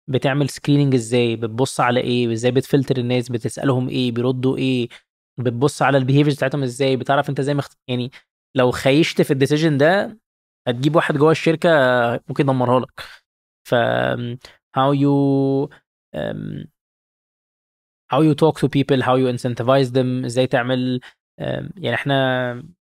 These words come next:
دلوقتي we're in the midst of developing، فاهم، آه، a performance development سيستم، فازاي تعمله، ازاي تمانجه، ازاي تتأكد ان هو efficient، ازاي تخلي الناس تبقى بتكومينيكيت الحاجات الصح.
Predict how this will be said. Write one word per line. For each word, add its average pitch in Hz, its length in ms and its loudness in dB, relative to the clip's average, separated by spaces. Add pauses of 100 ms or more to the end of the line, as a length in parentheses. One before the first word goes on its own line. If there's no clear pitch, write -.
(260)
دلوقتي 135 440 2
we're 131 180 4
in 123 80 -2
the 131 80 0
midst - 140 -4
of 123 400 -2
developing، 131 600 0
فاهم، 135 280 -2 (400)
آه، - 320 -6 (440)
a 123 40 -4
performance 135 540 2
development 127 800 0 (360)
سيستم، 131 560 0
فازاي 123 320 0
تعمله، 135 540 2
ازاي 120 200 2
تمانجه، 131 640 2
ازاي 120 180 0
تتأكد 127 260 -4
ان 120 60 -4
هو 127 160 0
efficient، 135 640 -2
ازاي 127 160 -2
تخلي 131 200 -2
الناس 131 180 -4
تبقى 131 180 -4
بتكومينيكيت 123 540 -4
الحاجات 127 340 -2
الصح. - 500 -2